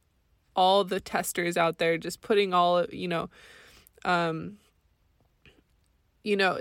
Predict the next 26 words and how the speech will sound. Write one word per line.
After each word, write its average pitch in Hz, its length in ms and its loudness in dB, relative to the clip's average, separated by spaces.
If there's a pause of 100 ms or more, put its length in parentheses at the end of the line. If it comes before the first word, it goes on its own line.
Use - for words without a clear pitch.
(100)
in 202 220 -2
the 202 120 2
industry, 175 520 -2
like, 160 260 -2
the, 160 300 -6 (160)
the 175 180 -8
thing 185 240 -2
that 165 140 -2
you 160 100 -6
say 160 360 0
is 160 220 -2
that, 147 400 -2 (360)
you 170 100 -4
know, 156 240 -2
you 175 160 -4
need 165 500 -2 (600)
a 185 60 -2
hundred 170 680 -2 (520)
no's 160 500 0
before 165 380 -4
you 160 140 0
get 160 180 -2
to - 120 -12
that 170 200 0
one 160 260 -4
yes. 156 460 -6